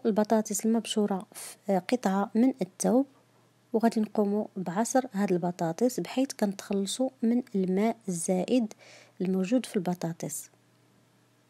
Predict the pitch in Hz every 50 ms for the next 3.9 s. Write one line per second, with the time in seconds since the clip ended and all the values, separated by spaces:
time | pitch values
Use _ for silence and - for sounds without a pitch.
0 | _ _ _ _ _ _ _ - - - - - - _ - 185 185 175 180 196
1 | 226 269 285 254 202 185 - - 240 226 196 202 196 196 196 196 196 - 190 -
2 | - - 180 180 180 202 240 269 - - 226 208 202 196 170 190 180 190 185 208
3 | 233 233 - - 185 - - - 190 - - 180 160 170 170 190 247 311